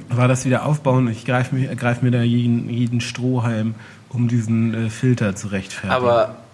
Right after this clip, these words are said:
Speaker 2: <clears throat> ich sag mal, wenn du den Filter loswerden möchtest und trotzdem das Gefühl haben möchtest, irgendwie, dass das Wasser besser ist. Äh, ich hab da so Supermagneten, die kannst du einfach an den Wasserhahn packen. Bringt zwar auch nichts, aber du hast das Gefühl, was getan zu haben. <laughs>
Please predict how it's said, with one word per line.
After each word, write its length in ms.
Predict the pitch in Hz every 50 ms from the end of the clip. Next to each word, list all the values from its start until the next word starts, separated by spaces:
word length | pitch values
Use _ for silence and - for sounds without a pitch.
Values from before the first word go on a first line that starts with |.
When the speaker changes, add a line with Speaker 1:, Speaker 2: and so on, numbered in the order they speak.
| - - -
Speaker 2:
<clears throat> 80 | - 151 135 113 - - - - -
ich 100 | - 117 -
sag 100 | 135 135
mal, 140 | 135 - - 123
wenn 120 | 131 131
du 60 | 131
den 260 | 127 123 120 120 107
Filter 320 | 113 - 160 147 156 147 123
loswerden 460 | 127 156 185 - - 135 117 110 113
möchtest 280 | 113 110 113 113 - 123
und 80 | 113
trotzdem 320 | - - 160 165 - 165 135
das 140 | 120 -
Gefühl 240 | - 110 - - 127
haben 240 | 135 123 123 123 117
möchtest, 480 | 110 117 113 - - 123 120 120 117 -
irgendwie, 420 | 110 120 117 117 113 117 117 113 117 - - - -
dass 140 | 120 113 120
das 140 | 120 117 117
Wasser 240 | 117 117 - 131 113
besser 320 | 104 117 113 - 131 101
ist. 220 | - - - - - - - - - - - - - - - - - -
Äh, 300 | - 120 120 120 120 -
ich 120 | - - -
hab 60 | 151
da 120 | - 170 156
so 140 | 143 135 123
Supermagneten, 920 | 127 160 165 185 151 131 117 113 113 113 113 117 123 120 - 147 165 202 - - -
die 60 | 113
kannst 260 | - - 147 147 - 156
du 40 |
einfach 260 | 131 143 151 151 147 -
an 180 | - 135 135
den 180 | 135 127 120 120
Wasserhahn 360 | 156 - - 143 123 120 107
packen. 380 | 110 - - - 120 131 160 170 - -
Bringt 240 | - 131 156 196 -
zwar 200 | - - 120 -
auch 220 | - 143 - - 135
nichts, 260 | 120 151 165 - -
aber 100 | 127 131
du 60 | 127
hast 100 | 131 135
das 100 | 131 131
Gefühl, 200 | 147 123 - 151
was 120 | 139 - -
getan 300 | - - 139 135 143 147
zu 140 | - 123 107
haben. 320 | 113 110 110 113 127 -
<laughs> 40 | -